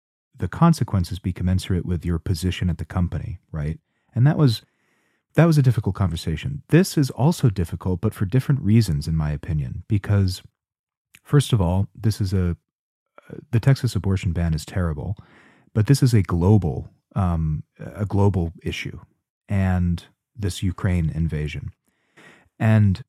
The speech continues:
I think the key difference here is that the company made such a powerful stance that I wonder if it's not backlash or cancel culture, as we would call it, but more of an internal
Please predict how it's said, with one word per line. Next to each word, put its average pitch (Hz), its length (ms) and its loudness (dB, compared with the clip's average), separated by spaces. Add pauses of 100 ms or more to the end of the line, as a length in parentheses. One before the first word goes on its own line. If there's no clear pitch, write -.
(720)
I 110 100 -6
think 196 220 2
the 196 80 2
key 156 220 0
difference 127 380 2
here 170 240 2
is 87 160 -2
that 82 240 -4 (920)
the 107 140 0
company 98 680 2 (300)
made 117 240 6
such - 500 -2
a 110 60 0
powerful 135 540 0
stance - 640 -4 (640)
that 113 400 4
I 107 120 2
wonder 107 640 4 (720)
if 120 160 2
it's 117 180 0
not 139 360 4
backlash 98 920 0
or 92 120 -6
cancel 131 440 2
culture, 71 400 -8
as 76 140 -6
we 80 100 -4
would 73 140 -8
call 71 300 -8
it, 67 80 -12 (120)
but 101 140 -2
more 120 260 8
of 117 100 4
an 113 100 6
internal 95 760 4